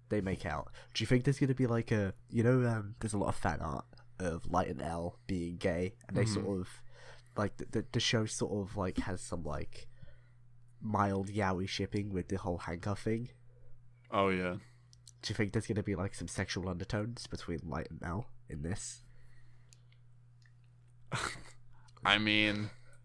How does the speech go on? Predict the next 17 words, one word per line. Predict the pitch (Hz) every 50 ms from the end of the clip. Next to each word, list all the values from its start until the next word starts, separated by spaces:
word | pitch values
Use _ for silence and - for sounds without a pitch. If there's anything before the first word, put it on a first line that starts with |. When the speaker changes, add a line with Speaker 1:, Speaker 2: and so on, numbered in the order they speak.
| - - - - - - - - - - -
Speaker 1:
Do, | 95 98
do | 101 101
you | 110 117
Speaker 2:
maybe. | 117 135 135 143
Speaker 1:
wanna | 147 131
see, | - - - 107 95 - - - - - - -
do, | - - - - - - -
do | 98 - 107
you | 98
wanna | 98 95 101
see | - - 101 92
some | - - 98 92 90 85 87 - - - - - - - - -
sexual | - - - - 104 - - - 92 92
undertones | 95 90 87 101 - - 107 101 104 -
with | 107 98 92
Light | 92 85 87 92 - - -
Turner? | - - 95 95 87 98 101 104